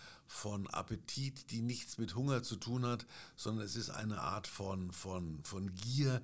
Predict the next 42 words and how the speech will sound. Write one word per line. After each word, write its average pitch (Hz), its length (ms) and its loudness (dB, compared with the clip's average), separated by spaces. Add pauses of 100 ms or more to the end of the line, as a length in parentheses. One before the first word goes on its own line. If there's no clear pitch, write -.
(300)
und 104 160 -4
dann 113 80 2
stopfst - 320 0
du 113 60 2
Sachen 120 300 0
in 107 140 -2
dich 101 220 -2
rein. 101 400 0 (240)
Du - 80 -6
gehst 120 300 0
eben 113 160 2
um 110 100 2
dreiundzwanzig 110 580 0
Uhr 104 80 -2
dreißig 101 600 0 (340)
dann 104 300 2
zum 104 180 -2
Currywurststand 107 840 0
und 101 160 -2
haust 104 220 0
dir 107 80 0
in 104 80 -2
Berlin 104 300 0
eine 98 80 -2
Currywurst 110 500 0
in 104 80 -2
der 101 120 -2
Tiefe 117 280 -2
der 101 160 -2
Nacht 101 320 -2
rein, 110 200 0 (320)
von - 160 -2
der 110 120 0
du 107 100 0
genau 107 380 2
weißt, 110 280 0
dass 107 140 -2
sie 98 100 -2
dir 92 220 -2
nicht 87 160 -4
gut 101 180 -4
bekommt. 80 560 -6